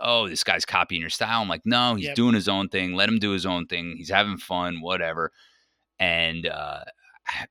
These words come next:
Speaker 1: someone reposted his work and commented, you know, people like to stir the pot, and they, they
Speaker 2: Yeah.
Speaker 1: like,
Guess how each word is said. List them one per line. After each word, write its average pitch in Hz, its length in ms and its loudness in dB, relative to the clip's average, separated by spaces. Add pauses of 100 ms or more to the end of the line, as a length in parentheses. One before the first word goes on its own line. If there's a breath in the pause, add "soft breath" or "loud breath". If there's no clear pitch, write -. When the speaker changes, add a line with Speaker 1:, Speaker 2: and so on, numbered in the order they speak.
Speaker 1:
someone 131 420 8
reposted 90 720 0
his 120 300 2
work 90 440 -4 (280)
and 85 160 -10
commented, 98 760 0
you 143 60 -4
know, 98 160 2
people 175 280 -2
like 104 140 4
to - 80 -6
stir 95 260 2
the 78 100 -4
pot, 82 420 4
and 78 380 -4
they, 85 220 2
they 104 140 6
Speaker 2:
Yeah. - 20 2
Speaker 1:
like, 117 200 6